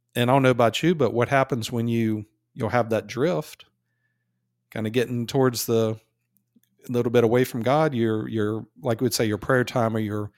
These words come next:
you get focused, and what happens? Well, I'm gonna let you feel that because you ignore me. You're gonna, you're gonna see what it is getting towards that area. That don't,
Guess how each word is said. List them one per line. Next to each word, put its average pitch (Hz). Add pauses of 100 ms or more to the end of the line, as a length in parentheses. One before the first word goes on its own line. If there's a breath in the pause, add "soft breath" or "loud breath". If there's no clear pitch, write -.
(420 soft breath)
you 123
get 110
focused, 135
and 107
what 104
happens? 113 (600)
Well, 131
I'm 160
gonna 110
let 117
you 113
feel 202
that 123
because 110
you 113
ignore 113
me. 143
You're 113
gonna, 110 (580)
you're 113
gonna 117
see 127
what 117
it 120
is 151 (440)
getting 113
towards 139
that 135
area. 156 (160)
That 110
don't, 117